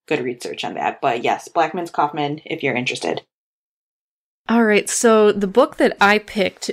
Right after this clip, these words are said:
Speaker 2: um, was Blood Harvest by S J Bolton, although now she goes by Sharon Bolton. Um, and this, she, she has a series, the Lacey Flint series, and then she also does, um,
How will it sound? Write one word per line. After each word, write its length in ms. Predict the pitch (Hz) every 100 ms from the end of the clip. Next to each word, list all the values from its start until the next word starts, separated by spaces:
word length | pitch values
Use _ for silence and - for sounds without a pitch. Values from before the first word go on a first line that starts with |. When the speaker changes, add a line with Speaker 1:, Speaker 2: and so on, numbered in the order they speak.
| -
Speaker 2:
um, 400 | 196 185 185 190
was 340 | 196 190 180
Blood 340 | - 202 226 247
Harvest 580 | 247 262 269 285 - -
by 400 | 175 170 170 -
S 240 | 190 -
J 220 | - 208
Bolton, 560 | 196 180 185 - 247 247
although 260 | 196 180 180
now 200 | 175 175
she 160 | -
goes 240 | 175 180 175
by 140 | 165
Sharon 460 | 175 226 208 240 247
Bolton. 380 | 269 277 330 320 - - - - -
Um, 520 | 202 190 190 185 190 -
and 480 | 208 196 196 190 -
this, 360 | 196 220 277 277 214
she, 400 | - 262 269 226 -
she 200 | - 226
has 360 | 233 226 220 - 202
a 440 | 196 180 170 185 -
series, 600 | - - 269 277 277 254
the 160 | 185 190
Lacey 300 | 196 196 220
Flint 260 | 220 208
series, 360 | - 208 202 202
and 240 | - 190
then 140 | 190 190
she 160 | 214
also 240 | 185 185 190
does, 540 | 180 175 180 175 - -
um, 480 | 170 165 170 180